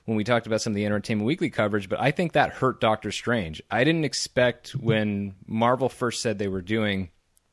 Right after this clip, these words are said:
a Doctor Strange movie, I did not expect the typical three-act structure of an origin story for Doctor Strange. I was kinda surprised that they did it. Not that, I mean,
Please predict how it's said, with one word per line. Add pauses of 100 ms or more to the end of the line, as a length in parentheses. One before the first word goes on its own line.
(160)
a
Doctor
Strange
movie, (420)
I
did
not
expect (520)
the (200)
typical
three-act
structure
of
an
origin
story
for
Doctor
Strange.
I
was
kinda
surprised
that
they
did
it.
Not
that,
I
mean,